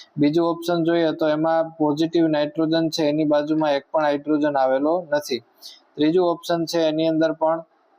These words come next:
કાર્બન જે છે એ પો-, પોઝિટિવ છે, ડેલ્ટા પ્લસ ચાર્જ ધરાવે છે, પણ એની બાજુમાં કોઈ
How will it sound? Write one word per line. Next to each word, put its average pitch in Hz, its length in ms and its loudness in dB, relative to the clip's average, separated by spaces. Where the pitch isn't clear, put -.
કાર્બન 156 400 0
જે 151 280 2
છે 165 260 -2
એ 147 80 2
પો-, 147 240 0
પોઝિટિવ 160 540 0
છે, 147 200 -4
ડેલ્ટા 135 400 0
પ્લસ 311 360 -2
ચાર્જ 302 200 0
ધરાવે 294 420 0
છે, 294 160 -4
પણ 143 120 2
એની 156 140 0
બાજુમાં 151 680 0
કોઈ 156 200 2